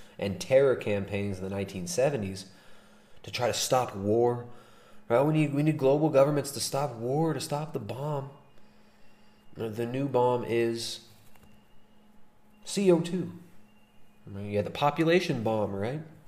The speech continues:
They called the, they, they gen-, they brainwashed a whole generation to see themselves as part of the population bomb, and they called them the baby boomers. Right? These same, these same, those same baby boomers,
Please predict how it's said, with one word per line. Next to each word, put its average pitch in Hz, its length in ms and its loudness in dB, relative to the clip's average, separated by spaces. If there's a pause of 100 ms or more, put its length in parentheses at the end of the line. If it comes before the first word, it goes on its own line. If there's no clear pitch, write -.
(600)
They 127 80 -2
called 127 260 6
the, 113 240 4
they, 117 120 2
they 113 420 -2 (180)
gen-, 123 300 0
they 117 100 0
brainwashed 131 560 2
a 127 60 -4
whole 131 100 0
generation 127 460 0
to 110 60 -2
see 131 180 -6
themselves 120 580 2 (540)
as 104 160 0
part 151 200 0
of 156 60 -2
the 143 60 -2
population 127 680 -4
bomb, 107 200 2
and 104 60 -4
they 101 60 -2
called 143 220 6
them 135 160 -2
the 113 80 -6
baby 127 300 0
boomers. 117 480 -4 (1500)
Right? 117 240 -4
These 113 140 -4
same, 139 180 2
these 131 180 -4
same, 156 240 2
those 147 180 2
same 175 240 6
baby 175 240 8
boomers, 127 400 0